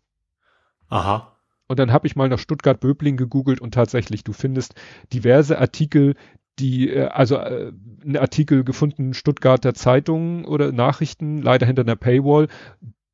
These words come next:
Speaker 2: die natürlich als regionales Medium
Speaker 1: Ja, eher
Speaker 2: sofort
Speaker 1: wussten, dass das nicht
Speaker 2: dass
Speaker 1: passen
Speaker 2: das
Speaker 1: kann, ne?
Speaker 2: Blödsinn ist.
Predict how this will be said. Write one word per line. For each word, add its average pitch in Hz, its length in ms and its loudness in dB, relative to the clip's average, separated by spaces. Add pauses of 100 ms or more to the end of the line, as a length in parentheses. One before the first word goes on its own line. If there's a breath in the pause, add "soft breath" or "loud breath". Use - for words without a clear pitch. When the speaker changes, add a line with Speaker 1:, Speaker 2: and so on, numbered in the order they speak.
Speaker 2:
die 139 100 2
natürlich 127 500 2
als 123 320 0 (120)
regionales 127 1200 0
Medium 127 320 0
Speaker 1:
Ja, 117 40 -4
eher 127 180 6
Speaker 2:
sofort 135 300 0
Speaker 1:
wussten, 139 440 0
dass 107 180 -4
das - 220 -8
nicht 104 120 -4
Speaker 2:
dass 123 120 4
Speaker 1:
passen 113 260 0
Speaker 2:
das 87 80 -14
Speaker 1:
kann, 101 80 -4
ne? 117 60 0
Speaker 2:
Blödsinn 120 380 -2
ist. 139 260 -6